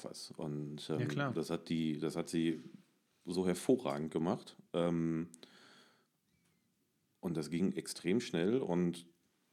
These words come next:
Speaker 1: wir muss-, wir haben uns im Endeffekt jeden Tag neu, inzwischen funktioniert das einigermaßen.
Speaker 2: Mhm.
Speaker 1: Und, ähm,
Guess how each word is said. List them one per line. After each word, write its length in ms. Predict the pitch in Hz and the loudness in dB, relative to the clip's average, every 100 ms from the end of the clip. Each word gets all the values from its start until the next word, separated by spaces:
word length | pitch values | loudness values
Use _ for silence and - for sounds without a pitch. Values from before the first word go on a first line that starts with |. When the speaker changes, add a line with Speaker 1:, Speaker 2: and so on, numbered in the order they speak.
| _ _ _ _ _ - | _ _ _ _ _ -8
Speaker 1:
wir 120 | 82 | -2
muss-, 260 | 90 - 82 | -2 -2 2
wir 80 | 85 | 4
haben 100 | 101 | 4
uns 140 | 101 | 4
im 80 | 90 | 4
Endeffekt 300 | 101 - 85 | 4 4 2
jeden 140 | 101 | 2
Tag 160 | 110 95 | 2 0
neu, 100 | 78 | 2
inzwischen 640 | 92 95 101 202 196 - 226 | 2 2 0 2 2 2 -2
funktioniert 420 | 202 202 214 196 | 0 2 2 0
das 100 | - | -4
einigermaßen. 560 | - - 139 139 160 - | -6 -2 0 0 -2 -10
Speaker 2:
Mhm. 60 | - | -8
Speaker 1:
Und, 380 | 82 82 78 82 | -4 -2 0 0
ähm, 200 | 80 | -2